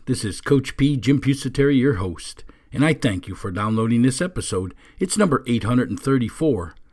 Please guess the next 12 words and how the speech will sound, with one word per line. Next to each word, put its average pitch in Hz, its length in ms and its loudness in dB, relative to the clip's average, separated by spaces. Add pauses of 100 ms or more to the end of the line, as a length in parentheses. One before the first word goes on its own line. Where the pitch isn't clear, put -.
(160)
in - 80 0
the 117 80 0
third 135 320 2
year 127 220 2
of 92 100 -8
our 107 160 -2
podcast. 98 760 -6 (720)
Today's 147 340 2
words 104 260 -4
of 113 100 -4
encouragement. 113 680 0 (440)
Failure 107 680 4